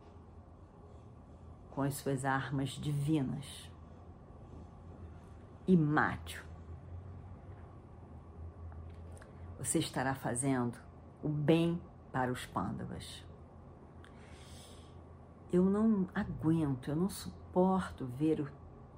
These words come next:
ver os Pandavas serem derrotados por Radheya, como nesse momento.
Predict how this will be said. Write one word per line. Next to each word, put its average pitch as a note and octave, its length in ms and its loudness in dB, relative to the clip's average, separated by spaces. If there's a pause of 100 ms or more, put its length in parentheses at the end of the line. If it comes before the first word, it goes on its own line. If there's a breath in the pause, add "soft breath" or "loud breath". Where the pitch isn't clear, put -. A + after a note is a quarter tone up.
(360)
ver E3+ 320 0 (100)
os - 160 -4
Pandavas D#3+ 760 4
serem D#3 560 2 (1160)
derrotados D3+ 1160 2 (840)
por C#3 100 -8
Radheya, B2+ 720 0 (220)
como D#3 160 0
nesse B2 340 0
momento. B2 460 -4